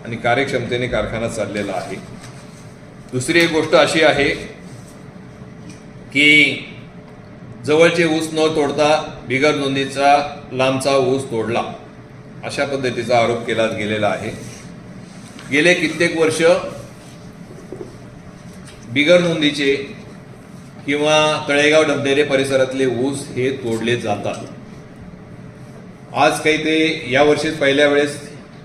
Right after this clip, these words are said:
अशा पद्धतीची काही तोड झालेली नाही आणि ते करत असताना असा आरोप केला की ते ऊस कोवळे तोडले गेलेले आहेत.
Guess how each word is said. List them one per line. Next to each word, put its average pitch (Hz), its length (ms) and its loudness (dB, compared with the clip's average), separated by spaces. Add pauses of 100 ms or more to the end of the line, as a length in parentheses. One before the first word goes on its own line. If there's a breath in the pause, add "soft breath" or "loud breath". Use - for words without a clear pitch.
(160)
अशा 120 240 0
पद्धतीची 135 540 -4
काही 139 260 -2
तोड 135 180 0
झालेली 113 420 -2
नाही 107 400 -2 (1400)
आणि 120 180 -6
ते 165 80 4
करत 170 240 4
असताना 160 280 2
असा 151 220 2
आरोप 156 280 4
केला 156 180 2
की 151 180 0 (120)
ते 143 100 -2 (100)
ऊस 147 160 -4 (100)
कोवळे 131 360 2 (220)
तोडले 120 280 -2
गेलेले 110 340 -2
आहेत. 90 240 -4